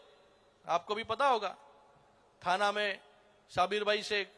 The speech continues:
बाला साहब ठाकरे जी उनका नाम बहुत अभिमान से लेते थे. तो कभी शिवसेना ने किसी जाति-जाति में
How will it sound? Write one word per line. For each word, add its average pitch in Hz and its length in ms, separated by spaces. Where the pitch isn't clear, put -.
बाला 202 240
साहब 220 200
ठाकरे 220 380
जी 220 120
उनका 214 300
नाम 214 300
बहुत 220 200
अभिमान 240 400
से 269 140
लेते 180 240
थे. 135 160
तो 175 100
कभी 196 200
शिवसेना 220 440
ने 233 120
किसी 240 360
जाति-जाति 202 720
में 190 140